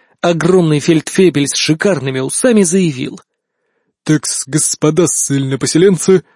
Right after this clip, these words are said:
с сего момента вы имеете все права и обязанности, связанные с этим новым статусом. Предупреждаю сразу, захотите сбежать, бегите к чёртовой матери. Следующий поезд через три дня.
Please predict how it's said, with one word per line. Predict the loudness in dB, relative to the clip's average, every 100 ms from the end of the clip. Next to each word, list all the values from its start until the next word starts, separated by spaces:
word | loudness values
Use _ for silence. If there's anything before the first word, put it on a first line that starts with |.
| _ _ _
с | -6
сего | 2 4 6
момента | 4 4 2 2 2
вы | 4 4
имеете | 2 0 0
все | -2 0 0
права | 0 2 0
и | 0 -2
обязанности, | -2 2 2 2 0 0 -2
связанные | -2 -2 -2 0 0 0 0
с | -2
этим | -2 -4
новым | -2 -4 -4
статусом. | -8 -8 -8 -10 -10 -12 _ _ _ _ _ _
Предупреждаю | 2 2 4 2 4 2
сразу, | 2 2 4 4 2 0 _ _ _
захотите | 0 2 2 2 2 2
сбежать, | 4 4 4 2
бегите | 0 0 0 -2 -2
к | -2
чёртовой | -4 -2 -2 -2
матери. | -4 -4 -4 -4 _ _ _ _ _
Следующий | 0 2 4 2 0
поезд | 0 4 4 2
через | 0 0
три | 0 -2
дня. | 0 -6 -6